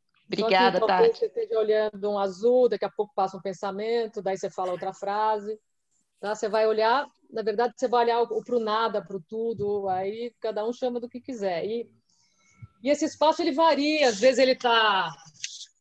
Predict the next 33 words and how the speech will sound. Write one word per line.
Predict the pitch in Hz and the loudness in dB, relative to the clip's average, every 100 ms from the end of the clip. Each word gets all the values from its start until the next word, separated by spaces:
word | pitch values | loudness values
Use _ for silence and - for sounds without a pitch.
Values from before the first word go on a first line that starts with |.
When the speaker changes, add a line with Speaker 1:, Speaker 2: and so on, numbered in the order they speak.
| _ | _
Speaker 2:
bem | 180 233 269 | -2 -2 0
curtinho | 254 202 254 247 | -6 -8 -4 -4
na | 220 | -2
sua | 220 | -4
frente, | 175 196 214 208 | -4 -4 -4 -4
às | |
vezes | 202 202 | -4 -4
ele | 202 | -4
se | - | -8
amplia, | 190 - 196 214 208 185 165 160 156 | -12 -8 -6 -4 -2 -2 -2 -4 -6
às | 151 | -8
vezes | 185 196 190 180 | -10 -10 -12 -14
vira | 170 202 190 | -10 -8 -8
uma | 196 196 190 | -8 -6 -6
luz, | 170 165 175 202 202 175 170 | -8 -10 -8 -6 -6 -8 -10
é, | 190 214 233 214 226 | -8 -6 -6 -6 -8
é, | 262 269 - | -10 -16 -20
é | 214 | -14
um, | 247 269 | -12 -12
é | - | -10
uma, | 233 254 269 254 220 | -8 -6 -4 -2 -2
é | |
uma | 226 | -4
exploração | 240 - 269 311 - 247 262 311 254 208 185 | -6 0 2 2 0 2 2 0 -6 -16 -20
de, | 190 240 | -10 -8
do, | 208 202 233 277 277 247 | -8 -8 -6 -4 -6 -6
do | 233 262 | -2 -2
infinito | 277 - 262 240 269 | -4 -4 -2 -2 -2
que | - | -4
tá | 254 | -2
dentro | 254 254 | 0 -2
de | 233 | -6
você, | 262 285 - 165 | -6 -8 -6 -8